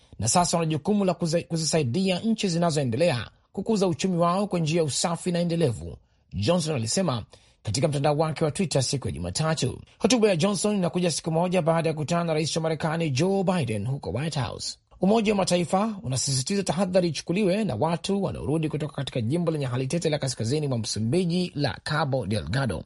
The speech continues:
Imesema haiko bayana kama operesheni za kijeshi zinazoendelea zimepunguza makundi ya wanajihadi kuwa na uwezo wa kufanya mashambulizi wakati wameendelea kuwepo na kupigana katika maeneo na utawala wa kiraia bado haujawekwa.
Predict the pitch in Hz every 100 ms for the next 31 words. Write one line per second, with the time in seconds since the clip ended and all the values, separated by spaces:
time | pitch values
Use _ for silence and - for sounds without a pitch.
0 | - 190 202 226 226 185 180 180 165 170
1 | 180 190 202 - 151 147 151 135 175 165
2 | 147 139 113 147 190 - 185 175 151 165
3 | 139 127 120 175 165 92 - _ _ _
4 | - 98 127 131 185 170 170 - 214 185
5 | 160 143 110 98 - 151 87 - _ _
6 | _ _ _ - 147 160 160 196 170 180
7 | 143 180 180 165 160 160 214 165 190 175
8 | 165 160 165 160 156 165 175 135 156 214
9 | 180 170 - _ _ 208 170 139 127 180
10 | 196 180 - 156 151 151 165 170 214 127
11 | 117 120 139 151 127 135 196 135 110 139
12 | 175 147 113 104 131 98 55 147 - -
13 | 101